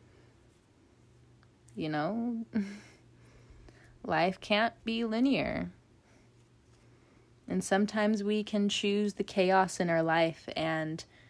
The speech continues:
I think in September, especially around October, it's time for you to choose. It's time to choose what path of chaos you really wanna be on, or one,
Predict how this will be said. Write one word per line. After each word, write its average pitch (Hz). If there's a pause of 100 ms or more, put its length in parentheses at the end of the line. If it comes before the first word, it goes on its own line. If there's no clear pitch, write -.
(500)
I 180
think 226 (320)
in 196
September, 190 (100)
especially 180
around 165
October, 175 (400)
it's -
time 226
for 247
you 233
to 208
choose. - (1300)
It's -
time 190
to 196
choose 196
what 185
path 180
of 170
chaos 170
you 170
really 165
wanna 165
be 165
on, 156
or 165
one, 165